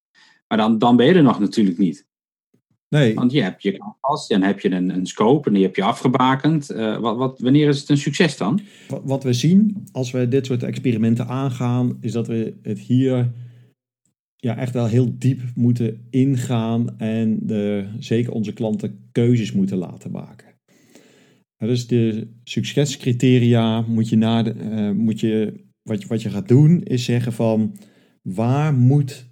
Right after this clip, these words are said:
Speaker 2: het experiment echt een bijdrage aan leveren? Jij noemde het net al, hè, dus dat kan zijn, ehm, omzetverhoging, kostenverlaging, eh, hogere klanttevredenheid. Er kan van alles en nog wat zijn.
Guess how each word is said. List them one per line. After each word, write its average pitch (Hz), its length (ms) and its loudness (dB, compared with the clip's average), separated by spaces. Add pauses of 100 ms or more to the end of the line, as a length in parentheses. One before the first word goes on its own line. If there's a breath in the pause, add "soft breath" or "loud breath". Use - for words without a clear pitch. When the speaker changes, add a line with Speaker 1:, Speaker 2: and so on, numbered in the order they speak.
Speaker 2:
het 117 220 -4
experiment 120 1040 0 (240)
echt - 320 -2
een 214 100 0
bijdrage 104 580 -4
aan 90 120 -12
leveren? 92 560 -8
Jij 101 120 -2
noemde 123 280 2
het 117 120 0
net 123 260 0
al, 117 200 -4
hè, 110 200 -2
dus 107 140 -6
dat 104 120 -6
kan 107 240 -6
zijn, 104 400 -4 (380 loud breath)
ehm, 98 520 -2
omzetverhoging, 117 1120 2
kostenverlaging, 107 1500 -2 (460 loud breath)
eh, 92 1040 -2
hogere 107 380 -2
klanttevredenheid. 120 1300 -2
Er 110 160 -4
kan 135 280 -4
van 123 160 -6
alles 147 300 -6
en 120 80 0
nog 120 140 0
wat 104 200 -6
zijn. 180 400 -2